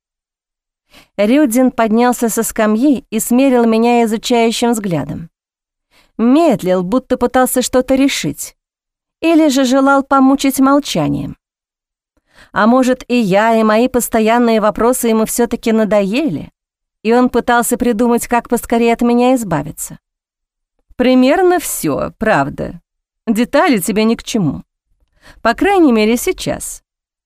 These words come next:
мягко улыбнулся он, и это напрягло сильнее, чем если бы улыбка была насмешливой или змеиной.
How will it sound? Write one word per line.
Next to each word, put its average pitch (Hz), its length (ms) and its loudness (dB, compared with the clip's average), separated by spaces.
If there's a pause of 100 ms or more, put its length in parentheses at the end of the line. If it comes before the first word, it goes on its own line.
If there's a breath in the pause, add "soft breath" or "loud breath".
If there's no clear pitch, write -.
(200)
мягко 190 400 -2
улыбнулся 185 760 -2
он, 294 300 0 (480)
и 262 80 2
это 277 260 2
напрягло 269 460 0
сильнее, 277 460 2
чем 269 180 0
если 262 300 0
бы 254 160 0
улыбка 262 360 0
была 247 220 0
насмешливой 254 760 0
или 254 300 0
змеиной. 196 640 0